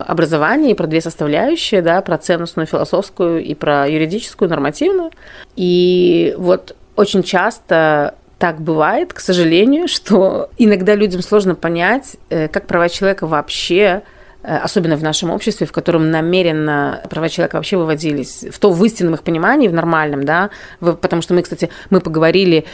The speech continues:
про то, что там, как преподавалось, э, ка-, какие курсы были, но мы не поговорили ещё про их содержание, это отдельный разговор, да, потому что, например, если бы мы увидели содержание этого курса по выбору на юрфаке,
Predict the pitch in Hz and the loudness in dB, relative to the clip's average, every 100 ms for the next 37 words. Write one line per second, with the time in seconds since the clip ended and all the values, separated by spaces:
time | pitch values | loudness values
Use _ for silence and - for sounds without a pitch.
0 | - 170 170 175 170 156 - - 196 175 | -2 2 4 6 4 2 -6 0 2 2
1 | - 170 160 160 160 - 175 175 - 160 | 0 0 0 0 -4 -4 -4 -4 -2 0
2 | 156 160 156 - - 147 - - 165 156 | 0 0 0 -2 -4 -4 -4 -2 -2 0
3 | 156 - 190 - 190 - 160 156 226 220 | -4 0 0 0 -2 0 0 2 2 2
4 | 165 165 165 151 156 170 165 - 147 165 | 2 2 0 0 0 2 0 -4 -2 -2
5 | - 160 147 139 143 170 233 214 151 151 | -2 0 2 2 2 2 2 2 2 2
6 | 156 143 147 208 233 185 156 147 143 131 | 2 2 4 4 4 2 2 0 0 0
7 | 127 139 151 170 - - - 165 165 170 | 0 0 2 0 -6 -8 -2 0 2 2
8 | 165 170 175 170 175 160 165 170 156 160 | 2 2 2 2 0 0 2 2 2 2
9 | 180 151 147 151 147 - - 165 - 165 | 2 2 2 2 0 -14 -8 -6 -2 0
10 | 165 170 175 160 156 151 175 180 156 165 | 2 0 0 -2 -4 -4 -4 -2 0 2
11 | 165 156 147 - 175 262 - 147 | 2 2 0 0 0 0 0 -2